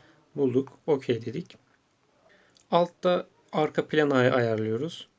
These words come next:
Bu şekilde beyaz mı olsun yoksa bu şekilde mi olsun? Ben böyle beyaz olarak kullanacağım. Ve alt sekmeye tıklayıp program giriş yapıyoruz.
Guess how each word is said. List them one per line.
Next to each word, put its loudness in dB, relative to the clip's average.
Bu -6
şekilde 2
beyaz 4
mı -2
olsun -4
yoksa -4
bu -4
şekilde -4
mi -4
olsun? -8
Ben 0
böyle 6
beyaz 4
olarak 2
kullanacağım. -4
Ve -2
alt -2
sekmeye 0
tıklayıp -4
program 2
giriş -4
yapıyoruz. -2